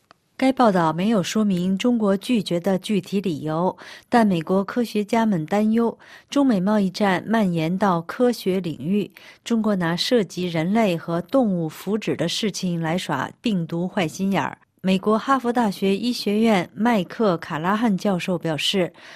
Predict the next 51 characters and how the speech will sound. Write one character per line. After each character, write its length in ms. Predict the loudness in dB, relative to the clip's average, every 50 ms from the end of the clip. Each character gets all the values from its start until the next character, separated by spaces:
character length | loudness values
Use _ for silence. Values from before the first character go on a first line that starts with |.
| -20 _
传 260 | -2 2 4 4 6
染 160 | 4 4 2 0
病 200 | 0 0 2 2
研 220 | 2 2 0 0
究 160 | 0 0 0
上 260 | 2 2 0 0 0 0
没 220 | -2 -2 -2 -2
有 140 | 0 -2 -2
样 260 | 0 0 0 0 2
本， 240 | 0 0 0 -2 -6 -12 -20 -20 -20 -18 _
这 180 | 2 4 4
与 160 | 4 2 -2 -4
没 280 | -2 -2 0 2 2
有 260 | 4 4 4 2 0
铝 360 | -2 -4 -4 -4 -4 -2 -4 -6
合 320 | -6 -4 -2 0 0 0
金 300 | 0 0 0 0 0 0
或 300 | -4 -4 0 0 0 2
大 240 | 2 2 2 2 2
豆 240 | 0 0 0 0 0
的 100 | -2 -2
问 160 | -2 -4 -6
题 300 | -6 -8 -6 -4 -4 -4
不 180 | -4 _ -6
在 240 | -4 0 0 0 0 -2
同 300 | -4 -6 -8 -4 -2 -2
一 80 | -2 0
个 200 | 0 -2 -2 -2
层 200 | -4 -6 -4 -2
面 200 | 0 0 0 0
上。 340 | 2 2 0 0 0 -2 _ _ -20 -20 -20 -20 -20 -20 -20 _
据 180 | -4 -2 -2 0
介 220 | 2 0 0 2
绍 220 | 2 2 2 0 0 -2 -2
，H 360 | -2 0 0 0 -2 -4 -6
七 320 | -6 -6 -4 -2 -2 0
N 240 | 2 2 2 2 0
九 260 | 2 0 0 0 0
病 320 | -4 -6 -4 -2 -2 -2 -2
毒 320 | -4 -4 -2 -2 -2 -2
属 240 | -2 -4 -2 -2 -2
于 240 | -2 -2 -2 -4 -4
传 340 | -4 -6 -4 -2 0 0 2
染 220 | 2 0 -2 -2
性 300 | -6 -6 -4 -2 -2 -2
非 160 | -2 -2 -4
常 240 | -2 -2 -4 -4 -4
强 340 | -6 -4 -4 -4 -4 -2 -2
的 80 | -2
病 240 | 0 0 0 -2 -2
毒， 260 | -2 -4 -4 -4 -4